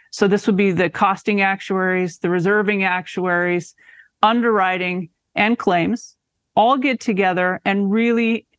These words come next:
come to either agreement or disagreement. As long as you understand each other's points of view,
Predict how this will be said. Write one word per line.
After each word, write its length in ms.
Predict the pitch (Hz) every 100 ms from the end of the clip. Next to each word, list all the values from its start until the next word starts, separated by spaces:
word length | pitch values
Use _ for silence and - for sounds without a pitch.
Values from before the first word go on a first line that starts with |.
| _
come 240 | - 262 262
to 240 | - 202 -
either 280 | 226 226 214
agreement 460 | 208 180 254 247 -
or 180 | 233 269
disagreement. 880 | 233 311 370 170 175 185 370 - _ _ -
As 120 | 214
long 220 | 226 254
as 100 | 285
you 140 | 254 233
understand 640 | 220 196 - - 208 247
each 160 | 220 202
other's 320 | 185 180 175
points 380 | - 190 180 -
of 80 | 170
view, 460 | 196 240 190 175